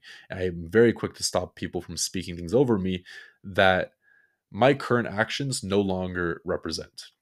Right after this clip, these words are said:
right? I am a different person. I act a different way.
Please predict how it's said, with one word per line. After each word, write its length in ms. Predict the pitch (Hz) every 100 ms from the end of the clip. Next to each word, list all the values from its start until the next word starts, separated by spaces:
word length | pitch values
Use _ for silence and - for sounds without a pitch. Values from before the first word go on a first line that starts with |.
| _ _ _ -
right? 320 | 90 80 - _ -
I 140 | 104
am 100 | 127
a 40 | 117
different 280 | 107 101
person. 280 | 95 85 92
I 80 | 92
act 320 | 80 104 104
a 40 | -
different 300 | 95 87 82
way. 340 | 85 82